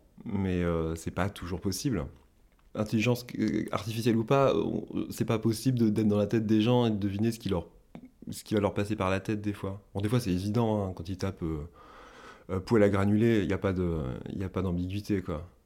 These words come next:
Mais des fois, il y a des trucs, euh, complètement dingues, quoi.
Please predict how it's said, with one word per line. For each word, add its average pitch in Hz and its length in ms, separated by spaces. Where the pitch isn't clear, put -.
Mais 92 140
des 85 120
fois, 110 320
il 104 40
y 95 40
a 85 40
des 73 140
trucs, 107 420
euh, 82 80
complètement - 380
dingues, 104 220
quoi. 78 260